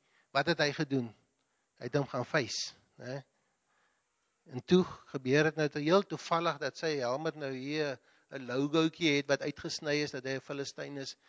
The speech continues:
en dis net al wat nodig was. Daar val hy. Maar ons moet nou die uitdaging, eh, so ja, hier is nou 'n paar mense hande opgesteek, maar kom ons, eh,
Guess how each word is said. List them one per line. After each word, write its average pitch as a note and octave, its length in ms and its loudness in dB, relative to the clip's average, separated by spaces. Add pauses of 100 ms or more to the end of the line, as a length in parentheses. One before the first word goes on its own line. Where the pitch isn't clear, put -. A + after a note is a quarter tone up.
(200)
en C3 80 -16
dis B2+ 140 -4
net D#3+ 180 -8
al C#3 120 2
wat C#3 140 -4
nodig A#2+ 280 -12
was. A2 380 -20 (680)
Daar A2+ 180 -6
val B2 220 0
hy. G#2 160 -12 (960)
Maar A#2 120 4
ons D3+ 200 10
moet D#3 120 2
nou D3 200 10
die C#3 100 4
uitdaging, C#3+ 600 6 (1040)
eh, B2 440 2 (440)
so C3+ 120 0
ja, A#2+ 140 4
hier A2 200 -12
is B2 80 -18
nou C#3+ 100 -2
'n - 80 -16
paar D#3 200 6
mense C#3+ 240 0
hande C3+ 220 6
opgesteek, C#3 340 0
maar C3+ 100 4
kom D#3 160 4
ons, - 280 4
eh, A#2+ 240 4